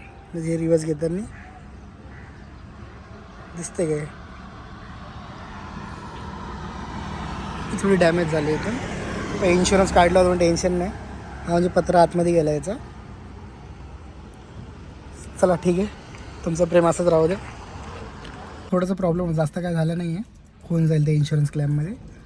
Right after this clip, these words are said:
तर आता आपण चाललो आहे. आता तुम्हाला आता रियांशीकडे पण घेऊन जाणार आहे मी, तर व्लॉग तुम्ही शेवटपर्यंत बघा, ठीक आहे?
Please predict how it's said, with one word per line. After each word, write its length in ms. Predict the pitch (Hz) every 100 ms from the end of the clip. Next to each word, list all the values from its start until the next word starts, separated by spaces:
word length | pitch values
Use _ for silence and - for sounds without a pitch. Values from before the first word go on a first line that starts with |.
| - -
तर 40 | 147
आता 160 | 139
आपण 200 | 143 156
चाललो 280 | 147 156 156
आहे. 260 | 208 - - - - -
आता 100 | 165
तुम्हाला 240 | 170 175
आता 460 | 170 180 175 175 170
रियांशीकडे 480 | 170 170 156 185 185
पण 120 | 185
घेऊन 200 | 165 165
जाणार 240 | 165 160
आहे 80 | 156
मी, 100 | 175
तर 360 | - - - 156
व्लॉग 240 | 151 156
तुम्ही 220 | 160 175
शेवटपर्यंत 480 | 156 143 139 139 135
बघा, 220 | 127 127
ठीक 160 | 131 175
आहे? 180 | 262